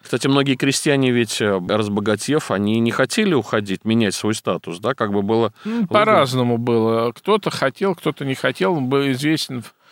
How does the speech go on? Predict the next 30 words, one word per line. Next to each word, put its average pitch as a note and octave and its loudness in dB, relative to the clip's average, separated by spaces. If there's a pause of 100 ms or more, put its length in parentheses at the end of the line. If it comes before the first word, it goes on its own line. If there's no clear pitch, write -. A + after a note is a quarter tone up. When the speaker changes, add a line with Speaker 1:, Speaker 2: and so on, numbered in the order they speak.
(160)
Speaker 2:
факт, D3 -2
что A#2+ 0
за A2+ 0
свою A#2+ 0 (300)
вольную A#2+ 0
один A#2+ -2
из G#2+ -4
крепостных A#2 -4
крестьян A#2+ -2
Демидов B2 0
заплатил A2+ -2
ему A#2 -2
чуть A2+ -8
ли A#2 -4
не A#2 0
миллион A#2+ 0
рублей. A#2 -4 (760)
Кому-то F3 0
это F3 0
было D#3+ 2
нужно, C3+ 2
потому A#2 -2
что B2 0
он C3+ 0
хотел B2+ -2 (300)
поднять C3 0
свой A#2+ -2
статус, E3+ -2
и, A#2+ -2
естественно, B2+ -4